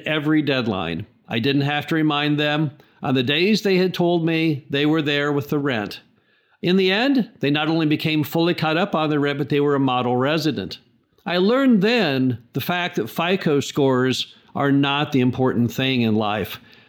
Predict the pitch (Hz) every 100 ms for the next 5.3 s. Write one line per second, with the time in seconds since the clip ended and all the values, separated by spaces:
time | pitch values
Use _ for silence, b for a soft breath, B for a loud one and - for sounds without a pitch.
0 | B 143 135 139 131 127 - - - 139
1 | 139 131 - - 101 95 - - 95 80
2 | - - b b b 131 123 - 131 135
3 | 131 123 127 127 110 110 143 151 151 165
4 | 151 135 135 147 - 131 123 135 139 135
5 | 127 120 -